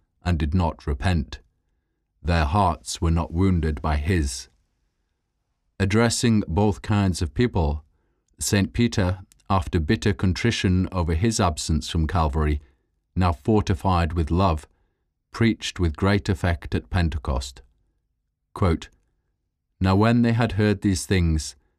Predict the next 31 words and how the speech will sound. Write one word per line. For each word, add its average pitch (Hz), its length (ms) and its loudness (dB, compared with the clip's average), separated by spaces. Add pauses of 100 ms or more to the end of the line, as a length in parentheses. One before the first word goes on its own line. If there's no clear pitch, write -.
(180)
they 82 100 -2
had 92 240 0
compunction 107 640 -2
in 98 120 2
their 98 140 0
heart 90 480 0
and 85 100 -2
said - 280 -2
to 104 100 0
Peter 92 580 0
and 85 160 -2
to 92 80 0
the 82 120 0
rest 95 320 0
of 80 100 -2
the 90 80 0
apostles, 82 680 -2 (840)
'What 117 260 0
shall 110 260 2
we 98 120 2
do, 104 320 4 (460)
men 87 320 2
and 78 140 2
brethren?' 78 500 0 (880)
But 82 180 -4
Peter 95 320 0
said 85 260 0
to 95 80 -2
them, 82 340 2 (640)
'Do 101 200 2
penance 107 640 0